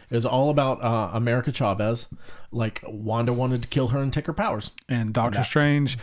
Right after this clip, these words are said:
Speaker 1: wasn't having it.
Speaker 2: Yeah. It wasn't like she wanted to get the powers to destroy the
Speaker 1: Mm-hmm.
Speaker 2: universe.
Speaker 1: Yeah.
Speaker 2: She was just gonna go to a universe that was kids and get her kids back, or
Speaker 1: Yeah.
Speaker 2: take kids.
Speaker 1: And
Speaker 2: So
Speaker 1: have that power still, have
Speaker 2: Yeah.
Speaker 1: America's.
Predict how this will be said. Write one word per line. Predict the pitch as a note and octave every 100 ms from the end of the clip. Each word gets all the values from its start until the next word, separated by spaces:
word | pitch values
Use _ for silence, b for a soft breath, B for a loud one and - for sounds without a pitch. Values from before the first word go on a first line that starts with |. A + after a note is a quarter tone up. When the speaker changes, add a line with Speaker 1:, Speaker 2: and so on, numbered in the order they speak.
| -
Speaker 1:
wasn't | A2+ A2+ A2+
having | C#3 B3 C3+
it. | D#3
Speaker 2:
Yeah. | A2+ G2 - -
It | C#3
wasn't | D3+ D#3 D#3
like | D3+
she | C3+ C#3+
wanted | C#3+ C#3+ C3
to | B2+ A#2+
get | A2+ C#3
the | A2+
powers | - C3 C3 B2+ -
to |
destroy | A#2+ A2 F3+ E3
the |
Speaker 1:
Mm-hmm. | E3+
Speaker 2:
universe. | D#3 C#3 F3 - - - -
Speaker 1:
Yeah. | C3 G2+ C#3+
Speaker 2:
She | - C3
was | A#2+
just | B2 C#3+
gonna | C3
go | A#2 B2 B2+ C3 B2
to | - B2+
a |
universe | A#2+ B2+ A#2 B2
that | A#2+ A2+
was | A2
kids | - F3 F3+ D#3
and | - B2 B2 A#2+ -
get | C3
her | C#3+
kids | E3 F3+
back, | - - -
or | C3
Speaker 1:
Yeah. | A#2+ - -
Speaker 2:
take | C#3+ B2+
kids. | B2 B B -
Speaker 1:
And | C#3
Speaker 2:
So | D#3+
Speaker 1:
have | C#3+ C3+
that | D3 C#3
power | D#3 F#3+ F#2+
still, | G2 - F2+
have | D3+
Speaker 2:
Yeah. | D3+ A2
Speaker 1:
America's. | A#2 A#2 A#2 B2